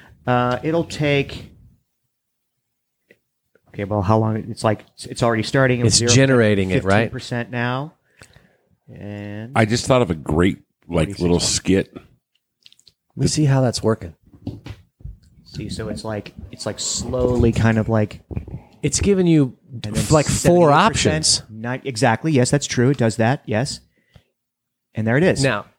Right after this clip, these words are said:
Speaker 2: let's, let's see. That's actually pretty incredible.
Speaker 3: It kinda hit the mark on some of them. He's very, um, yeah.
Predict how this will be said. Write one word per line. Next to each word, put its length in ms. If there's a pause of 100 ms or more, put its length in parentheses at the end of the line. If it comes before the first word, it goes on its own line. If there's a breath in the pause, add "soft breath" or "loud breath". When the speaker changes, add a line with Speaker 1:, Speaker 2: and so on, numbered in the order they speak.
Speaker 2:
let's, 440
let's 200
see. 260 (2000 loud breath)
That's 180
actually 260
pretty 220
incredible. 560 (2750)
Speaker 3:
It 180
kinda 260
hit 320
the 60
mark 280
on 100
some 200
of 80
them. 220 (1600)
He's 200
very, 540
um, 540 (320)
yeah. 360